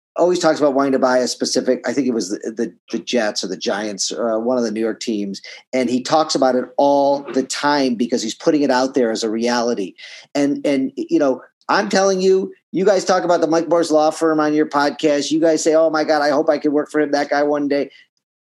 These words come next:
You're getting a job. And so, you know, put it out there in the universe. Um, you'll get somebody on from the law firm, or even if you don't wanna work there, but you admire you, the Innocence Project and Barry Scheck, and you talk about him,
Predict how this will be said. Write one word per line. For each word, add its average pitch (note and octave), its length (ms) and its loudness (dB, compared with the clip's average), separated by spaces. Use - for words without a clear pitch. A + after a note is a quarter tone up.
You're A#3+ 160 2
getting C4+ 260 4
a G3+ 40 -6
job. A#3 360 2
And F3+ 220 2
so, F3+ 340 2
you F#3+ 140 4
know, F#3 320 0
put B3+ 180 2
it C#4 80 0
out B3 220 -4
there A3 120 2
in G#3+ 80 -2
the G3+ 60 0
universe. F#3+ 680 -2
Um, D#3 560 0
you'll F#3 200 0
get A3+ 240 0
somebody G#3 380 2
on F#3+ 200 -2
from F#3+ 140 -4
the F#3 80 2
law F3 240 2
firm, C#3+ 420 -2
or D#3+ 260 2
even A3 220 -4
if A3+ 120 -6
you G#3 60 -2
don't G#3 120 0
wanna F#3+ 160 0
work G3 260 -2
there, F#3 160 0
but E3 160 -2
you F3 280 0
admire E3 800 0
you, D3+ 380 -2
the E3+ 160 0
Innocence F#3+ 400 -2
Project D#3 520 0
and C#3 120 -4
Barry F3+ 260 2
Scheck, E3 420 0
and D3 120 0
you D3+ 140 0
talk F#3 260 -4
about E3 240 2
him, E3 380 -2